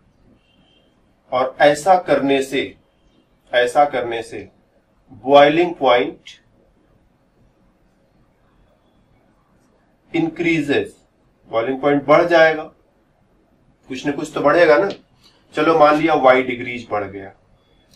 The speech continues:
वाई डिग्री Celsius जो इसका boiling point बढ़ गया।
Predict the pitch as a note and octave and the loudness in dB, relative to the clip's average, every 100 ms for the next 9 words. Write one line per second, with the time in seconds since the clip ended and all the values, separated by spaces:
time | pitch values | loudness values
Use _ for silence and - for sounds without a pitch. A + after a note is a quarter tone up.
0 | _ B2 B2+ C3 B2+ C3 C3 B2 A2 C3+ | _ -2 -2 -2 -6 -8 -8 -8 -8 -8
1 | C3 - A#2+ A#2 - C#3 C3 C3+ A2+ - | -8 -8 -12 -12 -10 -10 -6 -6 -6 -12
2 | B2+ D3 - A#2+ G2 B2+ | -12 -12 -10 -10 -12 -20